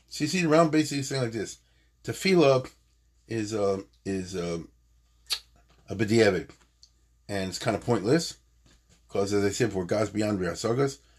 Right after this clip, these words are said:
and God can't change. So, uh, the only thing is, it has to be a, uh, what's the right word? A concession to popular, not superstition, but to popular needs. Um,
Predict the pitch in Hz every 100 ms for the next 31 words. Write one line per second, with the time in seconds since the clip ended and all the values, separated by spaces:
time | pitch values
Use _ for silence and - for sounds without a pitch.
0 | _ - 98 110 107 113 92 - 151 175
1 | 165 - _ _ _ _ - 120 113 110
2 | 107 107 104 104 98 _ _ _ - 156
3 | 143 180 160 131 143 135 131 127 - -
4 | - - 113 110 107 101 98 87 - -
5 | 117 113 117 98 98 90 - _ _ _
6 | _ _ - 95 95 87 - 95 160 170
7 | 165 113 107 - _ _ _ _ - 90
8 | 123 127 110 107 104 104 104 _ _ _
9 | _ _ _ - - 135 - 107 104 -
10 | 165 139 107 104 - 113 110 101 101 107
11 | 104 82 - - _ _ _ _ _ _
12 | 98 92 90 90